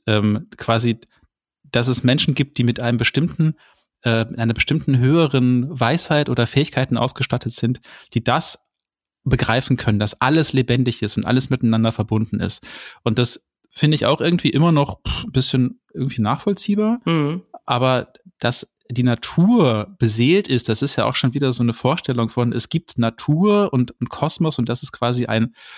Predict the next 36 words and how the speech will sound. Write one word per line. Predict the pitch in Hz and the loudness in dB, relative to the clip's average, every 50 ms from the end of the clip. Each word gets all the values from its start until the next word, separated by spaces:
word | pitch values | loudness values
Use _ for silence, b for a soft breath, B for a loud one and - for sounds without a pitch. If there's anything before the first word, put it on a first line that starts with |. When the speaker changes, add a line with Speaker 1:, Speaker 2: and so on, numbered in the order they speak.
| B B B B _ | B B B B _
Speaker 1:
lebendiger, | - 113 117 113 - 110 127 147 151 143 - 123 117 117 117 117 117 _ _ _ _ _ _ _ _ _ _ _ _ _ _ _ _ _ _ _ _ _ _ _ - - - - | -2 0 0 2 2 0 2 2 0 0 0 0 0 0 0 -2 -4 _ _ _ _ _ _ _ _ _ _ _ _ _ _ _ _ _ _ _ _ _ _ _ -20 -20 -6 -2
ein | - 123 | 0 2
lebendiges | 110 113 113 113 117 139 139 123 107 - - | 2 2 2 2 2 2 2 0 -2 -2 0
Wesen. | 110 113 123 107 95 87 90 - _ _ _ _ _ _ _ _ _ _ _ _ _ _ _ _ - - - | 2 2 2 2 0 -2 -4 -6 _ _ _ _ _ _ _ _ _ _ _ _ _ _ _ _ -20 -14 -6
Kannst | - - 139 147 147 - | 0 0 2 2 2 0
du | 151 | 0
so | 131 117 131 147 | 2 2 2 2
nicht | 156 147 - - | 2 0 0 0
belegen. | 135 120 113 120 127 123 120 104 95 107 - _ _ B B B B B B - - - - | 0 2 4 4 4 4 2 0 0 -2 -6 _ _ B B B B B B -20 -20 -6 -4
Aber | 127 123 120 131 | -2 0 0 2
ist | - 139 - - | 0 2 2 2
eine | 151 | 2
nette | 139 139 - 139 123 | 2 2 2 0 2
Vorstellung. | - 127 127 131 - - 104 95 98 98 | 2 2 0 2 0 -2 -2 -2 -2 -2
Speaker 2:
Das | 95 131 127 - | 0 0 0 0
ist | 151 143 | 2 0
aber | 165 151 156 156 | 0 2 0 0
doch | 147 147 131 | 0 -2 -2
auch | - 135 139 139 | -2 -2 -2 -2
Interpretationssache. | - 151 143 - 143 135 - 180 - - 135 123 - - - 170 185 185 - - 131 127 135 | -2 -2 -2 -2 -4 -2 -4 -4 -4 -4 -4 -2 -2 -2 0 0 0 0 -2 -2 -4 -2 -2
Also | 127 127 127 135 | -2 -2 0 -2
wenn | 139 143 | 0 0
ich | 147 143 139 | 0 -2 -2
sage, | - 151 147 151 147 | -2 -2 -2 0 0
die | 143 143 | -2 0
Natur | 139 139 135 131 - - 175 185 - | 0 -2 -2 -4 -4 -2 0 0 0
ist | 139 - - - | 0 -2 -4 -2
beseelt, | - 139 131 131 131 135 170 208 247 240 | -2 -2 0 0 0 0 0 0 -2 -2
dann | 175 156 151 | -4 -4 -2
könnte | - 156 156 170 | -4 -4 -4 -4
ich | 156 | -4
doch | - 160 131 | -6 -6 -6
auch | 127 139 | -6 -4
sagen, | 135 - 139 139 139 156 165 175 | -2 -2 -2 -2 -2 -2 -4 -4
irgendwie | 156 151 151 151 156 143 151 151 | -4 -4 -4 -4 -4 -4 -4 -4
so, | 143 147 151 156 | -2 -2 -4 -4